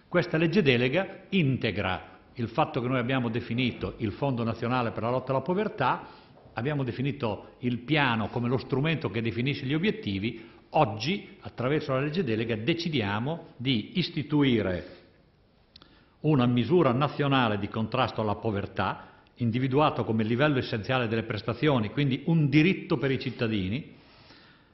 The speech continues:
da garantire su tutto il territorio nazionale, basata sul principio dell'inclusione attiva, quindi che prevede la predisposizione per i beneficiari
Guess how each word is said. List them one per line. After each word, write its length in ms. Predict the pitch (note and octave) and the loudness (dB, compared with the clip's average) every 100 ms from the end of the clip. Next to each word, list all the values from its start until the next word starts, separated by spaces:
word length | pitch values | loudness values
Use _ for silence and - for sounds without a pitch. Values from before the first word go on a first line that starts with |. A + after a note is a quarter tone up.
| _ | _
da 340 | B2 A#2+ D3+ B2 | -4 2 2 2
garantire 640 | D#3 F3+ F3+ D#3+ C#3+ D3 | 2 4 4 4 4 4
su 180 | C#3+ E3+ | 2 -2
tutto 280 | - A#2+ C3 | 2 0 0
il 60 | G#2+ | 0
territorio 460 | A#2 A2+ G2+ G2 | 0 0 -2 -2
nazionale, 600 | F#2+ - F2+ E2+ D2+ E2 - | -4 -4 -6 -4 -6 -8 -10
basata 640 | G2+ D#3+ - E3+ F#3 C3+ | -2 0 2 0 2 2
sul 160 | C3 | 2
principio 480 | - C#3+ C#3+ D#3+ E3+ | 2 -2 0 0 2
dell'inclusione 640 | B2+ C3+ A#2 C3 A2+ D3+ | 2 2 0 0 2 2
attiva, 540 | B2+ - G#2+ F#2 F2 F#2 - - - | 2 -2 -2 -2 -2 -6 -12 -20 -20
quindi 680 | - F#3 F#3 F#3 G#3+ - - - | 4 6 8 6 2 -4 -14 -12
che 60 | - | -6
prevede 400 | - B2+ D#3+ B2+ | -2 2 2 4
la 100 | A2+ | 0
predisposizione 1200 | - B2 A#2+ A#2 - - A2+ A2+ A2+ C#3+ C3 G#2+ | 0 -2 0 -2 -6 -6 -2 -2 0 2 2 2
per 160 | G#2+ G#2+ | 0 -2
i 60 | |
beneficiari 760 | G#2 C3+ C#3+ F#3+ A2+ G2+ C#3 | 0 -2 -4 -4 0 0 0